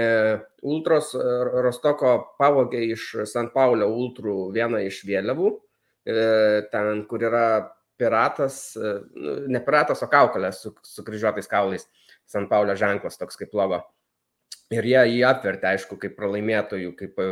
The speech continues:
kad, kad, kai-, kaip pasityčiojimą tą vėliavą ir iškėlė pas savęs apverstą. Tai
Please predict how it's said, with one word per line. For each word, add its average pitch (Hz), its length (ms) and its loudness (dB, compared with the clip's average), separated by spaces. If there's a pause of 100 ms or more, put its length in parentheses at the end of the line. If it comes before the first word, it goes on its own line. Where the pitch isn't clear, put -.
kad, 98 240 -8
kad, 98 240 -8
kai-, 98 240 -10
kaip 104 160 -14
pasityčiojimą 98 800 -8
tą 90 240 -2
vėliavą 117 420 0
ir 113 80 -4
iškėlė 110 400 -2
pas - 160 -12
savęs 95 320 -2
apverstą. 80 480 -8 (960)
Tai 101 120 0